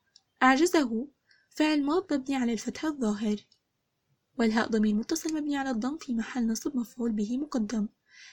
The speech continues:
العناء فاعل مؤخر مرفوع علامة رفعه الضمة.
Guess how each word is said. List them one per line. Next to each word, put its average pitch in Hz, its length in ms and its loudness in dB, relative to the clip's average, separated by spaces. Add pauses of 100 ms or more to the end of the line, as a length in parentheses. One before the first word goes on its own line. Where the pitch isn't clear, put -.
(160)
العناء 302 460 2 (320)
فاعل 311 540 0
مؤخر 277 380 -4
مرفوع 240 340 -2
علامة 220 320 0
رفعه 262 240 -2
الضمة. 214 460 2